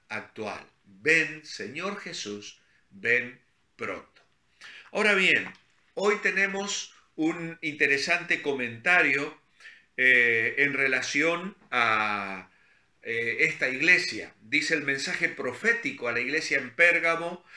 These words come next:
empieza reconociendo lo difícil de vivir en medio de un ambiente tan particularmente pagano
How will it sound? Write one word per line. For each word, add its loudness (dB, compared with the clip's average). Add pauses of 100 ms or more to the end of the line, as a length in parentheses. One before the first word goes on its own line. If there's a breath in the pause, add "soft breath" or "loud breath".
(240 loud breath)
empieza 0
reconociendo -2
lo -2
difícil -8
de 0
vivir 0 (320 loud breath)
en 2
medio 2
de -2
un -2
ambiente -2 (160)
tan -6
particularmente -4
pagano 0